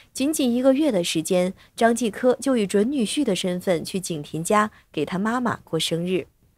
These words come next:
两个人看起来郎才女貌，也得到了一众的祝福。可是事实并非如此。在和景甜恋爱期间，张继科一直以买分黄的理由，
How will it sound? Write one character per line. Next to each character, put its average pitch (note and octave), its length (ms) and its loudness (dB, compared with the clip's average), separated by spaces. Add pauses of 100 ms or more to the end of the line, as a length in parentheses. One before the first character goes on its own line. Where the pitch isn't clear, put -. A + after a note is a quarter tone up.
(220)
两 B3+ 160 4
个 C#4+ 100 6
人 B3 160 6
看 B3+ 180 2
起 A3 120 0
来 G3+ 160 6
郎 G3 180 2
才 G#3+ 160 2
女 G3+ 160 2
貌， F#3+ 300 4
也 F#3+ 120 2
得 F3+ 140 4
到 G#3 180 6
了 E3+ 140 4
一 E3+ 140 -2
众 A#3+ 240 0
的 F#3 80 2
祝 F#3 200 0
福。 E3+ 360 -2 (340)
可 C#4 140 4
是 D#4 180 4
事 C#4+ 200 4
实 G#3 200 2
并 A3 200 0
非 C4+ 180 4
如 G3+ 160 2
此。 F3 320 -2 (400)
在 C4 200 6
和 A3+ 200 2
景 F#3 180 -2
甜 F#3+ 180 0
恋 A3 160 0
爱 A#3+ 160 0
期 F#3+ 160 -4
间， G#3 360 0
张 A3 180 2
继 A3 140 -2
科 A3+ 280 0
一 B3 140 0
直 F#3+ 180 0
以 G#3+ 140 -2
买 E3+ 240 -2
分 C4 260 -4
黄 F#3 240 0
的 F#3+ 80 2
理 F3+ 140 0
由， D#3+ 300 2